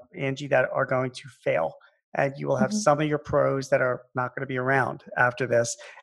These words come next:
Speaker 1: And you're gonna have plenty of your pros, most of them, I hope, that will be around, you know, that
Speaker 2: Right.
Speaker 1: will navigate their way through and they will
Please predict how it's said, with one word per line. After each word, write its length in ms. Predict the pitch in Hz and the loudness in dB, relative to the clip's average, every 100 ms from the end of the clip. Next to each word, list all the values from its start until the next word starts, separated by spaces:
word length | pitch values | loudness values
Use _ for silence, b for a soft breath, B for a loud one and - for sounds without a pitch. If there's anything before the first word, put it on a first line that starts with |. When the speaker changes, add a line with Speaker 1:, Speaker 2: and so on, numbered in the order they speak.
| _ 170 | _ 6
Speaker 1:
And 160 | 180 | 6
you're 80 | 208 | 8
gonna 180 | 247 226 | 8 10
have 300 | 220 208 - - | 10 8 4 2
plenty 320 | 170 220 220 | 6 8 6
of 140 | 147 | 4
your 100 | 143 | 0
pros, 600 | 135 147 127 131 151 - - | 2 4 6 4 0 -4 4
most 320 | 139 160 - | 6 6 2
of 60 | |
them, 160 | 131 120 | 2 4
I 120 | 120 | 4
hope, 300 | 123 131 127 B B _ | 4 2 0 B B _
that 300 | - 160 180 | 8 8 8
will 160 | 214 302 | 8 8
be 140 | 196 | 8
around, 440 | 147 139 - - - - | 6 4 2 -2 -10 0
you 100 | 160 | 6
know, 140 | 165 | 8
that 140 | 165 | 8
Speaker 2:
Right. 80 | 180 | 8
Speaker 1:
will 240 | 170 160 165 | 8 6 4
navigate 480 | 160 147 170 175 170 | 4 6 6 4 4
their 100 | 175 | 6
way 140 | 160 151 | 6 4
through 320 | - 151 175 | 4 4 6
and 160 | 165 143 | 4 -2
they 100 | 143 | -4
will 380 | 147 156 160 | 0 0 0